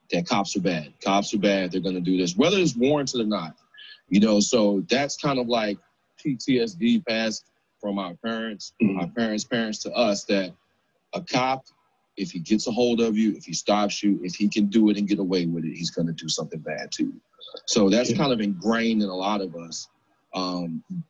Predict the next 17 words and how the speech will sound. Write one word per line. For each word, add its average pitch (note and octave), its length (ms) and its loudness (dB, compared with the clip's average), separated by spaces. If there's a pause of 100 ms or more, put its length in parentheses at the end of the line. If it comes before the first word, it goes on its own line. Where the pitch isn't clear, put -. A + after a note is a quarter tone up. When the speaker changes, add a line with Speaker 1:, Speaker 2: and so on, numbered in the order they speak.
Speaker 1:
valid A#2 440 2
or G2+ 80 -6
not, F#2+ 360 -6 (160)
you F#2+ 140 -8
know. F2+ 180 -8
So - 200 -6
that's C3 220 0
one C4+ 140 0
of A#2+ 80 0
the G2+ 80 2
things G2+ 340 0
that F#2 120 -2
we're F2+ 140 0
dealing F#2 440 2
with, D#2+ 300 -6
you E2+ 140 6
know. E2+ 320 2